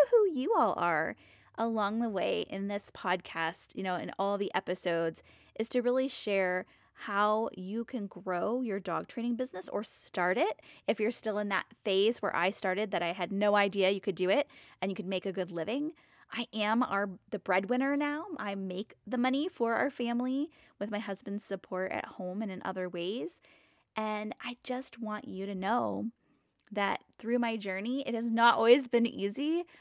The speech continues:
but I'm so glad that I did it. And you do it even though you're scared, even though you don't know what to do, you can do it.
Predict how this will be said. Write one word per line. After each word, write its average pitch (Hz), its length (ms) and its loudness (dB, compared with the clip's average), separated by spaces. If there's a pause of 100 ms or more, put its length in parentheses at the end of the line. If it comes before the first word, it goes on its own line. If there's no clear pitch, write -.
(180)
but 233 120 -2
I'm 240 100 2
so - 220 -2
glad 277 240 -2
that 339 100 -2
I 269 220 -2
did 208 160 -2
it. - 320 -4 (340)
And 214 140 0
you 220 200 -2
do 233 200 -2
it 302 160 0 (500)
even 247 440 2
though 196 260 0
you're 214 160 -2
scared, 113 720 -2
even 233 240 0
though 247 80 4
you 240 100 2
don't 233 180 -4
know 196 240 -4
what 185 200 -4
to - 140 -14
do, 196 500 -2 (460)
you 202 120 -8
can 226 320 -2 (100)
do 208 220 -6
it. - 420 -6